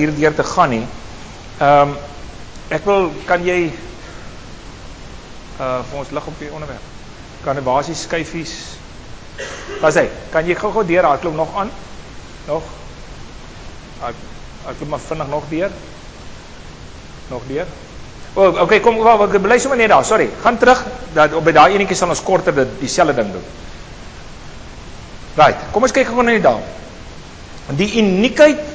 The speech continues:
waarmee ons wil leef, soos wat hierso gedemonstreer is,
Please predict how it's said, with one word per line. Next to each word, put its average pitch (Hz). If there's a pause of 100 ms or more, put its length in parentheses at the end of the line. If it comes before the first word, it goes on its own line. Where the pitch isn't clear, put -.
(100)
waarmee 180
ons 208
wil 208
leef, 170
soos 175
wat 160
hierso 160
gedemonstreer 147
is, -